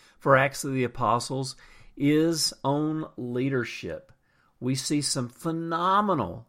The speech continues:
leadership teaching in the Acts of the Apostles, but I think it'll be better if we develop that in next week's episode. So, uh, I'd love to hear from you.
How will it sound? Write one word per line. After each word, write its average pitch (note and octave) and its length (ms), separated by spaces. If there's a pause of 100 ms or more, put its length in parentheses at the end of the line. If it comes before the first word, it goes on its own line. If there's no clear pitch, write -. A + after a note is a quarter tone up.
(100)
leadership C3+ 920
teaching B2+ 680 (380)
in B2 120
the A#2+ 160
Acts B2+ 280
of C3 60
the A#2+ 100
Apostles, A2 640
but - 220 (360)
I C3 60
think D3 220
it'll C#3 100
be C3 140
better B2+ 280
if A#2 120
we B2+ 120
develop A2+ 680
that A#2+ 500 (420)
in A#2 220
next A#2+ 340
week's A2 340
episode. - 680
So, C#3+ 340 (560)
uh, A2 280
I'd A2+ 180
love C3 260
to B2+ 100
hear D#3 220
from F3 300
you. C#4 160